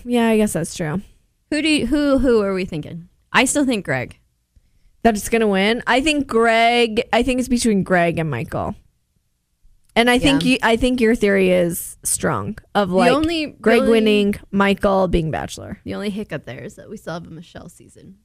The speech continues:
Speaker 1: before in the next Bachelor.
Speaker 2: Oh, but that's okay. They always announce things early or, like, decide things early or whatever.
Speaker 1: Yeah.
Speaker 2: I mean, it could always,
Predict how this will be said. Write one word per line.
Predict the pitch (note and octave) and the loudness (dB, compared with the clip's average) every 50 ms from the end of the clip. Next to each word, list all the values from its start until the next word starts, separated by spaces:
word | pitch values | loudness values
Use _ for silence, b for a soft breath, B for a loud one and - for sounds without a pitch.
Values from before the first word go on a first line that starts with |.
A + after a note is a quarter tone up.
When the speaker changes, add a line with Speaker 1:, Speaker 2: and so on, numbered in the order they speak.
| _ _ _ _ _ _ _ _ | _ _ _ _ _ _ _ _
Speaker 1:
before | F#3 F3+ - _ - - E3 D#3 | -20 -20 -20 _ -18 -18 -16 -16
in | D#3 E3+ | -18 -20
the | E3+ | -20
next | E3 - F#3 _ _ | -20 -20 -20 _ _
Bachelor. | _ - - _ _ - - - G3 G3+ _ _ _ _ _ _ _ _ _ _ _ _ _ _ _ _ _ _ _ _ _ _ _ _ _ _ _ _ _ _ _ _ _ _ _ _ _ _ _ _ _ | _ -20 -20 _ _ -20 -20 -20 -20 -20 _ _ _ _ _ _ _ _ _ _ _ _ _ _ _ _ _ _ _ _ _ _ _ _ _ _ _ _ _ _ _ _ _ _ _ _ _ _ _ _ _
Speaker 2:
Oh, | A3+ G3+ F3 C#3+ C#3 G#3 - - - | 0 0 0 0 -2 -6 -8 -2 0
but | A#3+ A3 | 0 2
that's | A3 B3+ B3+ - | 2 0 2 2
okay. | B3+ A#3 A#3 G3 E3 E3 | 0 2 2 2 2 2
They | E3+ F#3+ F#3+ | 2 2 2
always | G3 G3 G3+ G3 A#3+ | 4 2 2 2 0
announce | F#3 E3 C3+ C3+ C#3 - | -2 -2 -2 -4 -6 -8
things | - - E2 E2+ - - | -10 -10 -10 -10 -8 -10
early | F2 F#2 F#2 F#2 F2+ F2+ F#2 - | -10 -12 -10 -10 -10 -10 -10 -8
or, | - B2+ B2+ B2+ | -6 -4 -2 -2
like, | A2+ A#2 D#3+ G3 | -2 -4 -4 -6
decide | G3 G#3 - D3 - - - | -10 -10 -8 -8 -8 -8 -10
things | - E2+ G2 - - | -12 -16 -14 -14 -16
early | F#2+ - - - | -16 -14 -14 -14
or | C2+ E2 | -14 -14
whatever. | E2+ F#2 F#2+ - F#2+ - A3+ - _ - | -14 -16 -12 -10 -12 -12 -12 -14 _ -8
Speaker 1:
Yeah. | F#3+ E3+ D3 D#3 | -8 -8 -6 2
Speaker 2:
I | F#3+ B3+ | 2 4
mean, | C4+ D4 C#4+ | 4 6 4
it | D4 C#4+ | 4 2
could | - D#4+ B3+ | 4 4 4
always, | A#3+ A3 G#3+ G#3 G3+ G3+ G3 F3 - - - - - - | 4 4 4 4 4 4 2 0 -2 -8 -12 -16 -20 -20